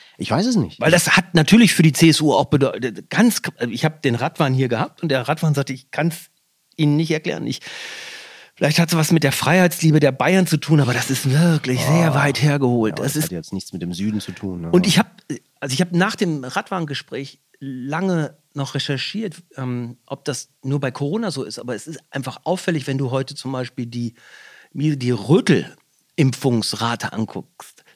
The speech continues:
Speaker 2: dann ist neben dem Osten, also Teile des Ostens, die Rate in Tölz, Wolfratshausen, Weilheim, Schongau und Miesbach brutal nach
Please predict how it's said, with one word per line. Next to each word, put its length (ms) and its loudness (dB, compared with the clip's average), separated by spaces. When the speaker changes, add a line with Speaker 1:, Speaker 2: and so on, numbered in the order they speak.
Speaker 2:
dann 440 2
ist 380 0
neben 260 4
dem 160 2
Osten, 400 -4
also 220 -2
Teile 360 2
des 220 -4
Ostens, 480 -6
die 180 -2
Rate 600 0
in 260 0
Tölz, 280 2
Wolfratshausen, 840 -2
Weilheim, 520 0
Schongau 600 -6
und 140 0
Miesbach 640 -2
brutal 440 -2
nach 240 0